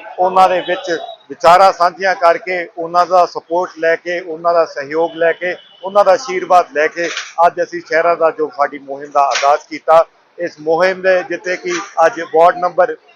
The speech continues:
ਇੱਕ, ਵਾਰਡ ਨੰਬਰ ਦੋ, ਵਾਰਡ ਨੰਬਰ ਤਿੰਨ ਤੇ ਵਾਰਡ ਨੰਬਰ ਚਾਰ ਦੀਆਂ ਮੀਟਿੰਗਾਂ ਹੋਈਆਂ। ਸਾਡੇ, ਮੇਰੇ ਬਹੁਤ ਹੀ ਸਤਿਕਾਰਕ ਜਿਹੜੇ ਯੁੱਧ ਨਸ਼ਾ ਵਿਰੁੱਧ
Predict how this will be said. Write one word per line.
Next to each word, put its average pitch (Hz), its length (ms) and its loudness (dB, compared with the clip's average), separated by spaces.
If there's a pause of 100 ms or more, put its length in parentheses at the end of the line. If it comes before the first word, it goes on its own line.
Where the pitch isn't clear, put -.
(160)
ਇੱਕ, 190 320 -2
ਵਾਰਡ 175 340 4
ਨੰਬਰ 170 240 0
ਦੋ, 175 320 -2
ਵਾਰਡ 156 320 0
ਨੰਬਰ 156 240 -4
ਤਿੰਨ 156 260 -6
ਤੇ 170 120 -8
ਵਾਰਡ 147 280 0
ਨੰਬਰ 143 320 -4
ਚਾਰ 151 220 0
ਦੀਆਂ 160 240 -6
ਮੀਟਿੰਗਾਂ 147 320 -4
ਹੋਈਆਂ। 147 420 -2 (380)
ਸਾਡੇ, 165 680 2
ਮੇਰੇ 156 160 2
ਬਹੁਤ 160 300 4
ਹੀ 175 80 -6
ਸਤਿਕਾਰਕ 156 540 2 (460)
ਜਿਹੜੇ 165 200 0
ਯੁੱਧ 170 260 -6
ਨਸ਼ਾ 165 320 -4
ਵਿਰੁੱਧ 160 380 -2